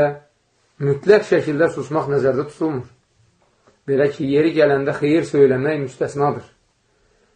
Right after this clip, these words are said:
Peyğəmbər sallallahu aleyhi və səlləm də belə edərdi. O çox vaxt susar və ancaq lazım gəldikdə danışardı. Həmçinin sahabələrinə də belə etməyi nəsihət edib deyərdi:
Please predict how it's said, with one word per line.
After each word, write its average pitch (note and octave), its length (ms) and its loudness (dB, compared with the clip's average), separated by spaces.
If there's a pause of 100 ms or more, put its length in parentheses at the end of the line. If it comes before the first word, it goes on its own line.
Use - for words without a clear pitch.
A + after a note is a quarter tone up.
(140)
Peyğəmbər D#3+ 400 4
sallallahu E3 400 4
aleyhi D#3+ 160 4
və D3 120 0
səlləm F3+ 320 2
də C#3 100 2
belə C3 260 4
edərdi. A2 340 -4 (840)
O D#3+ 100 4
çox D#3+ 300 0
vaxt E3+ 260 0
susar E3 380 2 (460)
və C#3+ 100 2
ancaq D#3+ 340 2
lazım C#3+ 400 2
gəldikdə C3+ 560 2
danışardı. G#2+ 560 -4 (640)
Həmçinin C#3+ 460 -4 (420)
sahabələrinə D3+ 800 2
də D3+ 100 2
belə C#3 240 4
etməyi C#3+ 380 -4
nəsihət C#3 400 -4
edib B2+ 240 -4
deyərdi: B2+ 420 -6